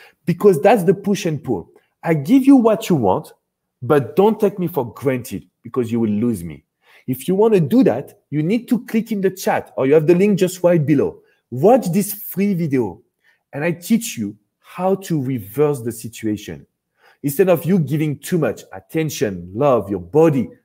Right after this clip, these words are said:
no way. We want to make this man involved. So we need to challenge him,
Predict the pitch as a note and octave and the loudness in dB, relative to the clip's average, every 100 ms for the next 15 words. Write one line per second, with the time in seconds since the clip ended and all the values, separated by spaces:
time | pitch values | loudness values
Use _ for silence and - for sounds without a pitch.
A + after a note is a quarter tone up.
0 | _ G#2+ C#3+ F3 D3+ A#2 F3 C3+ F2 - | _ -4 4 6 6 6 4 2 -2 -14
1 | _ _ A#2 E3 A#3+ A3+ G#3 G3 F#3+ D3+ | _ _ -4 0 4 2 2 -2 -4 -4
2 | D#3+ - C#3 C#3+ C3 A#2+ E2+ - D3 G#2+ | -8 -6 -6 -6 -10 -14 -12 -2 0 0
3 | - _ _ _ - C#3+ C3 F3+ F3 F#3 | -4 _ _ _ -6 -4 -2 -2 -4 -6
4 | E3+ - - - D#3+ C3 A2+ G#2 D2+ | -8 -12 -10 -6 -4 -4 -8 -12 -14